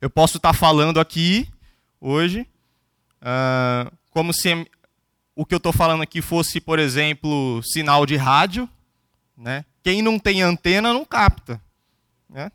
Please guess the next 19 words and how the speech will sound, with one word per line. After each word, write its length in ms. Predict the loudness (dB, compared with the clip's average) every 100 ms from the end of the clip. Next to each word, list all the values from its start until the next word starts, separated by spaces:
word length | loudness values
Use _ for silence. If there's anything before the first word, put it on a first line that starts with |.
| -18
É 80 |
só, 220 | -18 -16 -14
é 100 | -10
só 180 | -8 -6
sinal 380 | -6 -2 0 2
passando. 580 | 0 -4 -2 -2 -2 -8 _ _ _ _
Mas 200 | -4 0
aquele 440 | -2 0 2 2
que 160 | -2 -6
tem, 360 | -2 0 -2 -6 _ -12
né, 160 | -8 -4
o 160 | 0
órgão 400 | 4 4 4 -2
certo, 460 | -4 2 4 4 0
a 40 |
anteninha, 720 | -2 -2 -2 -2 -2 -2 -6 -6
recebe 480 | -4 -2 0 0 -2
aquilo 280 | -6 -4
lá, 300 | 2 2 2